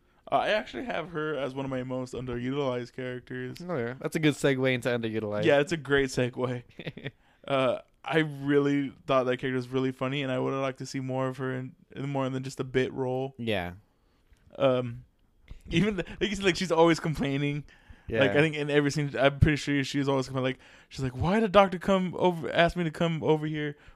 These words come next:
Speaker 1: with this bag of stuff?" She's like, "I was just wanna go home and take a bath already."
Speaker 2: Yeah. How many
Speaker 1: Uh,
Speaker 2: days has it been since I've taken a bath?
Speaker 1: Yeah.
Speaker 2: <laughs>
Speaker 1: Or she's like, "Man, they couldn't just take this from me,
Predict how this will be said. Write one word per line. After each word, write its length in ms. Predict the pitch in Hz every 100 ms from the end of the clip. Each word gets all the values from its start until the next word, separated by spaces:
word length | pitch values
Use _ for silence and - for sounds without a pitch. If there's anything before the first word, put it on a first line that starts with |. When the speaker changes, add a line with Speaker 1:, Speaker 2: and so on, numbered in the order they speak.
| -
Speaker 1:
with 120 | 135
this 160 | 139 123
bag 340 | 131 139 143
of 60 | 131
stuff?" 480 | - 127 120 - - _
She's 160 | _ 135
like, 100 | 135
"I 120 | 135
was 200 | 147 156
just 240 | 165 - - _ _ _ _
wanna 180 | 156 165
go 140 | 160
home 160 | 160 160
and 340 | 151 135 123
take 160 | 143 151
a 80 | 139
bath 380 | 131 135 131 127
already." 300 | 120 120 120
Speaker 2:
Yeah. 400 | 117 110 101 101 _ _ _ -
How 100 | 165
many 200 | 170 165
Speaker 1:
Uh, 20 |
Speaker 2:
days 320 | 135 147 151
has 160 | - 135
it 160 | 131 110
been 300 | 120 127 113
since 200 | 120 113
I've 120 | 110
taken 260 | - 131
a 60 | 117
bath? 420 | 101 117 113 104 - _ _
Speaker 1:
Yeah. 280 | 151 147 139 - - _
Speaker 2:
<laughs> 260 | - - -
Speaker 1:
Or 60 | -
she's 160 | 156
like, 180 | 151 135 - _ -
"Man, 320 | 185 190 190
they 100 | 185
couldn't 280 | - 196 190
just 240 | 190 -
take 260 | - 170 160
this 180 | 180
from 200 | - 180
me, 300 | 185 185 180